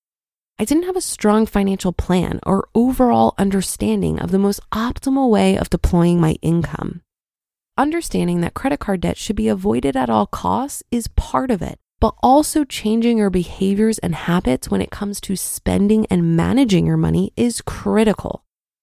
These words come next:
This is going to ensure that you won't get back into credit card debt after you dig your way out.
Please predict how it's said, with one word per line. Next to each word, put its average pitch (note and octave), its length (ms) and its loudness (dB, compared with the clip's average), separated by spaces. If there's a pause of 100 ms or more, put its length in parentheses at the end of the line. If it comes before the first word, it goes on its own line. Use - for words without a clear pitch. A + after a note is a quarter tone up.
(200)
This D4+ 220 2
is F4 100 -2
going D#4+ 240 0
to - 140 -4
ensure A3 340 0
that G#3+ 140 0
you G3+ 140 0
won't G3 380 0
get - 300 -6
back A3+ 340 0
into F3 220 0
credit D#3 300 -2
card D3+ 180 -2
debt D#3 220 -2 (160)
after G3 440 0
you E3+ 160 2
dig D#3+ 200 0
your D3+ 120 2
way D#2+ 160 0
out. A1+ 220 -4